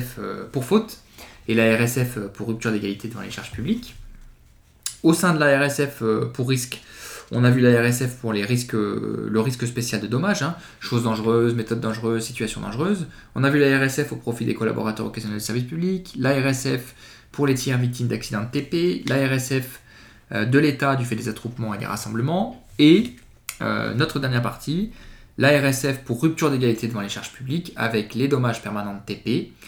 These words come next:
euh, les, euh, décisions administratives régulières et enfin les lois, conventions internationales et dispositions de nature constitutionnelle.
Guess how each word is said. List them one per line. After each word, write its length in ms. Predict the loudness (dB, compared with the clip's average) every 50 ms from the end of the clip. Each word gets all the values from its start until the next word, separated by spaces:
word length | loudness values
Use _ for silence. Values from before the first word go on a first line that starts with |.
| -20 -20 -20 -20 -16 _ -6
euh, 760 | -4 -4 -2 -2 -2 -2 -2 -4 -4 -4 -6 -6 -8 -8 -8 -4
les, 460 | 0 2 4 6 6 6 6 4 2 0
euh, 100 | -2 -2
décisions 360 | -2 -2 -2 -4 -4 -2 -2
administratives 480 | -2 -4 -6 -8 -10 -10 -8 -6 -4
régulières 640 | -4 -4 -6 -8 -6 -2 0 0 2 0 -2 -4 -8 -8 -4
et 120 | -2 0 0
enfin 360 | 0 -4 -4 -4 -2 -2 0
les 140 | 0 0 0
lois, 420 | 0 -2 -2 -2 -2 -4 -4 -6 -8
conventions 300 | -6 -6 -6 -6 -8 -12
internationales 680 | -14 -14 -14 -14 -14 -12 -6 -4 -2 -2 -2 -4 -6 -10 -18 -20 _ _
et 280 | 2 2 2 2 0 -6 -14 -20 -20 -18 -12 -8
dispositions 760 | -6 -6 -6 -6 -8 -12 -12 -10 -10 -10 -6 -6 -4 -4 -6 -8 -12
de 80 | -12 -12
nature 480 | -12 -12 -10 -6 -4 -4 -4 -4 -8 -12 -18 -20 _ _
constitutionnelle. 720 | -4 -2 -2 -2 -4 -8 -10 -10 -8 -8 -8 -10 -12